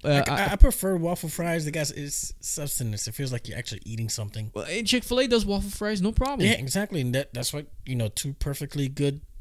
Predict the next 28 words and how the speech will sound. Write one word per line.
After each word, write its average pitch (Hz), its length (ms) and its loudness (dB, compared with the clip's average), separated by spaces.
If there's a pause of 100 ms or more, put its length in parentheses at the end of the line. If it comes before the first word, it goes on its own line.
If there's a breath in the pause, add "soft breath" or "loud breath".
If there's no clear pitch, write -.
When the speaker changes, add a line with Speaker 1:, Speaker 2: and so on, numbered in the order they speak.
(160)
Speaker 2:
chicken 147 320 -2
chains 143 380 0
at 131 100 -2
the 123 80 -4
top 139 300 -2
of 135 80 -4
the, 123 100 -2
of 127 320 -2
the 147 60 8
Speaker 1:
But 143 80 8
Speaker 2:
game. 143 320 6
Speaker 1:
the 143 120 4
other 170 140 6
day, 185 160 8
I 170 80 8
got 170 160 4
my 190 140 2
tenders. 185 800 4 (800)
You 127 80 8
know, 131 140 8
Speaker 2:
Oh. 165 60 6
Speaker 1:
my 151 140 4
tenders. 147 600 6 (200)
Speaker 2:
Okay. 110 480 -4 (220)
Speaker 1:
With - 140 -6
the 131 60 2
side 131 460 4
of, 131 260 2